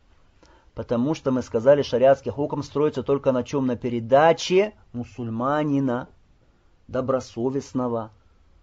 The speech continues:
справедливого, честного.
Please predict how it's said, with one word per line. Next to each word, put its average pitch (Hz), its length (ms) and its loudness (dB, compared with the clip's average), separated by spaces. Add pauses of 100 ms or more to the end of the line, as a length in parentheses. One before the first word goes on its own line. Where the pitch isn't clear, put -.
(1200)
справедливого, 127 1040 -4 (120)
честного. 123 800 -4